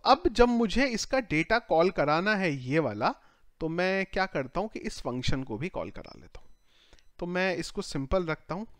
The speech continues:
कि यहाँ पे बोल देते हैं dollar name is equal to this function, और यहाँ पे रो के through हम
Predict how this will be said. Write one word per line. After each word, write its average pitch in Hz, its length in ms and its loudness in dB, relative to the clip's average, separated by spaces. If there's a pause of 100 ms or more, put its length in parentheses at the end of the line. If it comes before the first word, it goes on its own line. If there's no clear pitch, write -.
कि 156 100 -6 (180)
यहाँ 139 240 -4
पे 165 140 -6
बोल 131 260 -6
देते 127 240 -8
हैं 147 140 -6
dollar 107 320 -4
name 135 340 -8 (140)
is 127 160 -8
equal 151 340 -4
to 220 220 -10
this 135 200 -6
function, 143 340 -6 (960)
और 147 340 2 (120)
यहाँ 160 340 0
पे 226 200 2
रो 165 400 4
के 220 220 2
through 180 300 -4
हम 151 120 -2